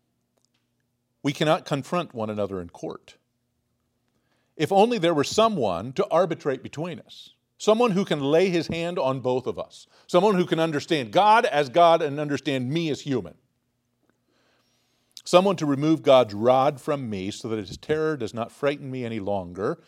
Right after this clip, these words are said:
Then I could speak up without fear. But as it stands now, I can't. You know, I, I, there, there's no one to represent me before God.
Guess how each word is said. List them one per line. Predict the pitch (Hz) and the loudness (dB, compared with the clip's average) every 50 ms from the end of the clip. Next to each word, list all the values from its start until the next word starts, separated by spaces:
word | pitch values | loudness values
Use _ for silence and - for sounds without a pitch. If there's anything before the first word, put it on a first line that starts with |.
| _ _ _ _ | _ _ _ _
Then | - 131 156 233 320 359 | -6 0 2 2 4 2
I | 359 | 0
could | - - 285 - | 0 -2 -6 -8
speak | - - - 277 220 - | -6 -4 -4 -2 2 4
up | 247 226 - | 4 4 6
without | - 139 120 143 147 139 - | 4 2 4 6 6 6 4
fear. | - - 220 262 220 117 80 - _ _ _ _ _ _ _ _ _ _ _ _ - | 0 -4 -2 0 0 0 0 -2 _ _ _ _ _ _ _ _ _ _ _ _ -4
But | - 131 | 0 0
as | 139 131 117 | 0 0 -2
it | 113 | -6
stands | - - 175 175 160 123 98 | -6 -6 -4 -4 -4 -4 -4
now, | 117 147 220 190 110 | -4 -4 -4 -2 -4
I | 95 | -6
can't. | - - 135 165 165 - _ _ _ _ _ | -6 -8 -12 -12 -12 -18 _ _ _ _ _
You | 98 90 | -20 -20
know, | 85 82 - 104 _ _ _ 214 _ _ _ _ _ _ _ _ - - | -20 -20 -20 _ _ _ _ _ _ _ _ _ _ _ _ _ -16 -14
I, | 101 - - | -14 -12 -10
I, | - - - - - _ _ _ - | -12 -14 -14 -16 -20 _ _ _ -6
there, | 139 139 143 | -4 -4 -2
there's | 139 123 160 180 180 - 117 | -2 0 0 0 0 0 -4
no | 131 143 160 185 190 | -6 -2 0 0 0
one | 180 139 147 147 139 | 0 -2 -6 -8 -6
to | 123 120 | -8 -8
represent | 101 123 139 139 - 120 104 95 85 101 104 120 - - | -4 -4 -4 -4 -4 -10 -10 -10 -10 -14 -16 -16 -16 -16
me | 110 95 92 | -16 -16 -16
before | 85 - 95 - _ - 92 92 90 | -16 -16 -20 -20 _ -18 -16 -16 -14
God. | 82 - 90 80 73 73 71 _ | -10 -8 -6 -6 -6 -8 -12 _